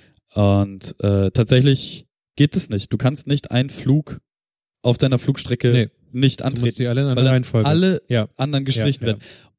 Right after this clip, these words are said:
Speaker 1: Und jetzt ist ja
Speaker 2: Das
Speaker 1: der
Speaker 2: Ding ist ja, wenn du einen Flug, also innerhalb von Deutschland ja auch, wenn du einen Flug verpasst, sind alle anderen
Speaker 1: Ja, ja.
Speaker 2: Flüge weg.
Speaker 1: Und das ist halt so, und jetzt haben sie es halt nicht hingekriegt.
Speaker 2: Den ersten Flug.
Speaker 1: Genau.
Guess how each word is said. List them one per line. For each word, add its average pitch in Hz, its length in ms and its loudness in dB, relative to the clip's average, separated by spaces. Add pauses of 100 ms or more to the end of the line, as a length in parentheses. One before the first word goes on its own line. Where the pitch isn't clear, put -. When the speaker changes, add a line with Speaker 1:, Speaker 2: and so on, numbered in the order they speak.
(260)
Speaker 1:
Und 135 140 -6
jetzt 165 160 2
ist 175 120 0
ja 170 80 4
Speaker 2:
Das 135 100 6
Speaker 1:
der 156 80 2
Speaker 2:
Ding 170 140 4
ist 160 160 2
ja, 135 160 4
wenn 135 100 2
du 131 140 6
einen 123 280 2
Flug, 180 320 0
also 113 160 2
innerhalb 120 240 2
von 98 120 -6
Deutschland 117 280 2
ja 101 120 0
auch, - 260 -4
wenn 110 100 -4
du 107 60 0
einen 117 200 -2
Flug - 400 0
verpasst, - 600 0 (420)
sind 113 240 -6
alle 110 200 0
anderen 104 240 0
Speaker 1:
Ja, 156 80 6
ja. 156 120 6
Speaker 2:
Flüge 101 140 0
weg. 95 240 -6 (580)
Speaker 1:
Und 147 140 0
das 175 120 2
ist 202 120 -2
halt 175 140 0
so, 156 160 0 (880)
und 143 140 0
jetzt 185 140 2
haben 196 100 2
sie 165 60 -4
es 147 80 -2
halt 135 120 0
nicht 120 100 -6
hingekriegt. 180 680 -4 (640)
Speaker 2:
Den 113 100 -12
ersten 113 220 -6
Flug. - 260 0 (200)
Speaker 1:
Genau. 143 440 0